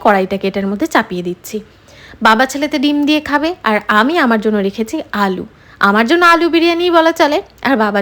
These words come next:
ছেলের জন্য ডিমের বিরিয়ানি। সকালটা আজকে খারাপ শুরু হয়েছে, ইডলিটাও ঠিকঠাক তৈরি হয়নি। দুটো ডিম সেদ্ধ করেছি, তার মধ্যে দেখলাম একটা ডিম খারাপ। আগে থেকে যদি বুঝতে পারতাম তাহলে অসুবিধা হতো না, কিন্তু এখন সেদ্ধ করার পর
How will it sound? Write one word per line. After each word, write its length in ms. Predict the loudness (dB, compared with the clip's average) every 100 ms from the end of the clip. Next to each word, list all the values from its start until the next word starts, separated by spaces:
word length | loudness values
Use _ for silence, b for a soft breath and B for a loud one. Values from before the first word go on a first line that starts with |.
| -4
ছেলের 220 | -6 -2
জন্য 120 | -2 -2 -2
ডিমের 260 | -2 -2 -4
বিরিয়ানি। 340 | -6 -8 -10 -14 _ B B B 0
সকালটা 340 | 2 4 4 2
আজকে 140 | 0 -2 2
খারাপ 200 | 2 2
শুরু 140 | -2 0 2
হয়েছে, 280 | 0 -2 -6 -6 -4
ইডলিটাও 400 | -2 0 0 0 0
ঠিকঠাক 340 | -4 -4 -6 -2 0
তৈরি 200 | 2 2
হয়নি। 240 | 2 2 -2 -6 B B -2
দুটো 200 | -2 2 2
ডিম 140 | 2 -2 -2
সেদ্ধ 200 | 0 2 2
করেছি, 280 | 0 0 -6 0
তার 140 | 2 2
মধ্যে 200 | 0 0 2
দেখলাম 340 | 0 2 2 2 -2 -6 -4
একটা 160 | -4 -6
ডিম 140 | -6 -8 -6
খারাপ। 260 | -4 -4 -10 B B -4
আগে 120 | -2 -2
থেকে 140 | -2 -4
যদি 120 | -4 -2
বুঝতে 240 | -4 -4 -2
পারতাম 260 | -2 -2 -4 -2
তাহলে 220 | 0 0 -2
অসুবিধা 320 | -4 -4 -2 -2
হতো 160 | -2 -2
না, 60 | -2 B B B
কিন্তু 180 | -2 0 -2
এখন 140 | -4 -2
সেদ্ধ 220 | -2 0 -2 0
করার 240 | 0 0
পর 100 | -2